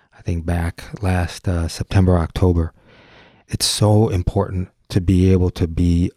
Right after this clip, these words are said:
available and present with somebody, the gift of giving them attention and your presence so that they can be really known.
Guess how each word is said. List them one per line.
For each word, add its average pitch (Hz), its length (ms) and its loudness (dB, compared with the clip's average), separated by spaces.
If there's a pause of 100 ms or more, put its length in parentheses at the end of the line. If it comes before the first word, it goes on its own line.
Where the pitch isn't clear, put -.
available 87 720 2
and 82 140 -2
present 87 580 -2
with 87 220 0
somebody, 82 560 -4 (340)
the 90 200 2
gift 90 600 0
of 87 220 -2
giving 95 320 2
them 85 480 0 (420)
attention 95 600 -2 (460)
and 85 600 2
your 78 120 -2
presence 92 640 -4 (500)
so 98 300 2
that 95 180 2
they 95 140 2
can 95 160 -4
be 90 340 4
really 80 340 -2
known. 82 420 -2